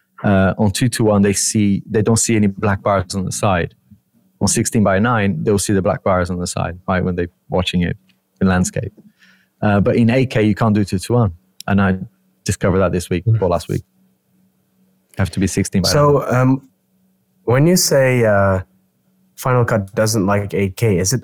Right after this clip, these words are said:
Speaker 2: all eight K or the eight K that came out of the phone?
Speaker 1: It's not the, you can edit eight K, no problem. Uh, it's the exporting in eight K. The, the, he exports in, in a low bit rate.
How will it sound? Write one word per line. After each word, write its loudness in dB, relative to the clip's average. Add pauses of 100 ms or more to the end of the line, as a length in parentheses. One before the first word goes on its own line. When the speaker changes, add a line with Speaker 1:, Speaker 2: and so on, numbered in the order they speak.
Speaker 2:
all 2
eight -2
K 0
or 2
the -2
eight -2
K -2
that 0 (220)
came 0
out 2
of 0
the -4
phone? -2 (1080)
Speaker 1:
It's 0
not 2
the, 2
you 0
can 2
edit 2
eight 0
K, 0
no 2
problem. -2 (140)
Uh, 0
it's 0
the 0
exporting 0
in 0
eight 0
K. 2
The, -6
the, 0 (460)
he 0
exports 0
in, 2
in 0
a 2
low 2
bit -4
rate. -2